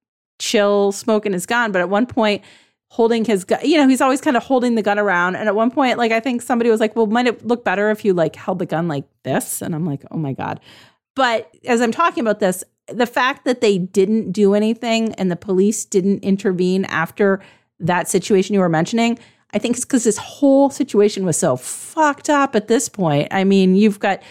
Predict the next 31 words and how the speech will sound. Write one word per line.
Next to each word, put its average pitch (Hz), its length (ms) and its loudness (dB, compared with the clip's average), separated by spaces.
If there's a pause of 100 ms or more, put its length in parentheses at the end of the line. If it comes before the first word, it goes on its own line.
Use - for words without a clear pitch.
(240)
the 202 80 0
guy 226 260 0
getting 220 220 -2
in 214 160 4
the 220 80 4
back 214 200 0
of 226 60 -4
the 220 60 -2
car. 311 540 2
You've 185 240 0
got 220 200 0
all 226 160 2
the 254 100 2
journalists 311 480 2
chasing 254 280 2
these 254 140 2
people 277 180 0
down 269 160 2
the 269 80 0
road. 302 480 2
Like, 202 260 2
it's, 233 220 -4
it's 240 220 -2
a 240 40 -8
surreal, 254 1080 0
and 208 160 -2
it's, 220 280 -2
it's 202 180 -2
just, - 440 -4 (260)
it's 240 200 -2
like 269 220 -2